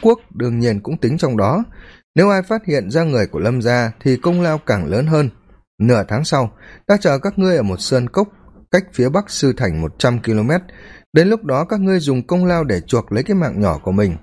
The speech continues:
Nếu làm ta thỏa mãn, ta sẽ giúp các ngươi tăng tiến tu vi.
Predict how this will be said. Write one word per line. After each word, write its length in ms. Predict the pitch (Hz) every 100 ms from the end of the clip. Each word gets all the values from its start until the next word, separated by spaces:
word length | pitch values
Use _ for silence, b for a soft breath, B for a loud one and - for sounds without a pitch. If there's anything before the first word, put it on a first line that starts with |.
| - b b _ -
Nếu 260 | 113 139
làm 240 | 196 113 71
ta 200 | 117 107
thỏa 160 | 104
mãn, 320 | 78 95 170 202
ta 100 | 113
sẽ 140 | 113 131
giúp 180 | 180 196
các 100 | 165
ngươi 200 | 143 107
tăng 260 | - 113 104
tiến 280 | 104 156 220
tu 160 | 135
vi. 260 | 113 131